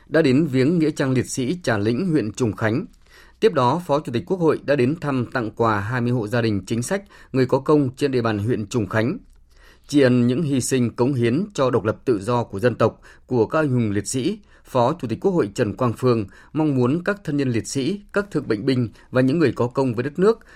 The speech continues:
tiếp tục phát huy truyền thống quê hương cách mạng, đoàn kết, vươn lên trong cuộc sống và tiếp tục đóng góp cho sự phát triển chung của quê hương, đất nước.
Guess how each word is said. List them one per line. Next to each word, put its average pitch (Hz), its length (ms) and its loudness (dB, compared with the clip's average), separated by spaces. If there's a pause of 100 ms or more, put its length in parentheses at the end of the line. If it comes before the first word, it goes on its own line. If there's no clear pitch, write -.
(120)
tiếp 233 140 0
tục - 180 -2
phát 185 200 -8
huy 135 200 -2
truyền 98 340 -4
thống 120 300 -4
quê 131 120 0
hương 113 220 -2
cách 180 140 -4
mạng, 131 220 0 (300)
đoàn 123 240 4
kết, 208 320 -2
vươn 127 180 2
lên 123 340 2
trong 113 160 -4
cuộc 101 180 -4
sống 120 300 0 (280)
và 120 260 2
tiếp 220 200 -2
tục - 180 0
đóng 117 200 -2
góp 208 280 -4
cho 120 220 -2
sự 107 220 -4
phát 190 260 -8
triển 104 260 -2
chung 117 280 -4
của 104 300 -2
quê 113 260 -2
hương, 107 260 -4
đất 127 140 -4
nước. 156 260 2